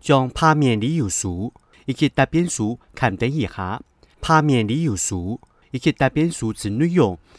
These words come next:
由提议人之两项人以及被罢免人自行负责。罢免理由书，提议人之两项人是司法先生提出之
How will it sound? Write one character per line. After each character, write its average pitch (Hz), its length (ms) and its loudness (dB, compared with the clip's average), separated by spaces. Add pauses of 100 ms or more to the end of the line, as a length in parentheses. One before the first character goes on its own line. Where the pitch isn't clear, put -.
(100)
由 151 140 4
提 143 200 -4
议 180 320 2
人 104 100 0
之 - 160 -6
两 135 180 0
项 143 160 -2
人 104 280 -2 (380)
以 160 100 2
及 165 200 6
被 - 280 -2
罢 165 200 2
免 143 240 4
人 123 300 2
自 - 180 -6
行 113 200 0
负 120 180 -4
责。 107 260 0 (600)
罢 143 120 4
免 120 240 2
理 143 160 -2
由 120 100 0
书， 98 460 -4 (680)
提 - 120 -4
议 196 340 4
人 104 160 2
之 - 160 -4
两 110 180 0
项 135 160 -2
人 98 360 -2
是 - 260 -2
司 131 180 -4
法 131 160 -2
先 95 240 -6
生 95 280 -6 (340)
提 120 160 -2
出 120 160 0
之 104 260 -4